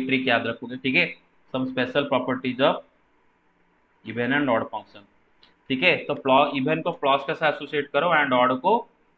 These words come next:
माइनस के साथ associate करो, आपसे हो जाएगा, ठीक है? अब आते हैं बेटे एक बहुत ही important part पे। देखो बेटे, note लिखते हैं कि every function,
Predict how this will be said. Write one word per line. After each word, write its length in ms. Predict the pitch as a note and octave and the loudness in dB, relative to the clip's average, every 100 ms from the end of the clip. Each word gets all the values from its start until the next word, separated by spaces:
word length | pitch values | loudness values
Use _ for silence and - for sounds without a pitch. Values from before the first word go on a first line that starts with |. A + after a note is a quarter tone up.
| _ - | _ -6
माइनस 360 | A#2+ C3 C3 | 0 0 0
के 100 | C3 C3 | -4 -2
साथ 200 | C3+ B2 | -2 -2
associate 360 | - - D#3 - | -4 -10 -10 -6
करो, 360 | B2+ F3 G#3 - _ - | -2 0 -2 -10 _ -6
आपसे 360 | A2 - - E3 G#3 - _ _ _ _ _ - | -6 -6 -4 -2 -4 -12 _ _ _ _ _ -4
हो 120 | C3+ | -2
जाएगा, 340 | B2 G2+ F#2+ G2 | -2 -4 -6 -14
ठीक 240 | - F3 | -10 0
है? 120 | F#3+ - - _ _ - _ _ _ _ _ _ _ _ _ _ _ _ _ _ _ _ - | 0 0 -8 _ _ -20 _ _ _ _ _ _ _ _ _ _ _ _ _ _ _ _ -4
अब 140 | C3+ B2+ | 2 4
आते 200 | B2+ E3+ | 4 0
हैं 80 | |
बेटे 260 | D3 B2+ B2+ _ _ _ _ _ - | -2 -2 -4 _ _ _ _ _ -6
एक 140 | C#3 B2+ | -4 -2
बहुत 380 | B2+ D#3+ E3 | 4 4 2
ही 60 | F3 | -4
important 540 | D3 D#3 D3 D3+ D3 C#3 | -6 -2 2 2 2 4
part 280 | A#2+ - | 2 2
पे। 120 | A2 - _ _ _ _ _ _ _ _ _ _ _ _ _ _ | -12 -14 _ _ _ _ _ _ _ _ _ _ _ _ _ _
देखो 180 | D3+ F#3+ | -4 -2
बेटे, 160 | F#3+ G3 | 0 2
note 300 | E3 E3+ E3+ | 2 2 2
लिखते 280 | E3+ - D3+ | -4 -2 -2
हैं 160 | D#3 - _ _ _ _ _ _ _ _ _ _ D#4 B3+ - _ _ _ _ _ - | -2 -4 _ _ _ _ _ _ _ _ _ _ -16 -16 -18 _ _ _ _ _ -12
कि 40 | E3 - | -10 -2
every 360 | D#3 C#3+ D3+ A3+ - | 0 0 0 0 0
function, 500 | E3 D3+ - D3+ | -2 -2 -2 -4